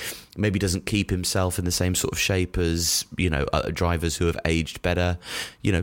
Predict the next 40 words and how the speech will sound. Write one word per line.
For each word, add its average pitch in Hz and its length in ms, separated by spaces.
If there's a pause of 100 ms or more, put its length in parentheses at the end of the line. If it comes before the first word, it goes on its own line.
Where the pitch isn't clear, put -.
(100)
drivers' 98 460
timing 95 500
starts - 320
to 95 60
go, 92 120
reaction 90 540
speed 90 380
starts 87 320
to 82 80
go. 90 240
It - 60
just, - 220
you 110 60
know, 80 100
you, 82 280
you, 90 220
you 98 240
age. 87 500 (560)
Uh, 80 500
something 82 300
that 62 80
hasn't 90 300
happened 82 420
to 80 340 (140)
Hamilton 85 480
yet, 90 380
but 82 180
I, 92 80 (120)
I 92 120
wonder 90 260
if - 140
maybe 85 160
that's 95 260
a 98 60
part 98 320
of 90 120
what 95 140 (180)
it 95 200
is 92 260
for, 95 380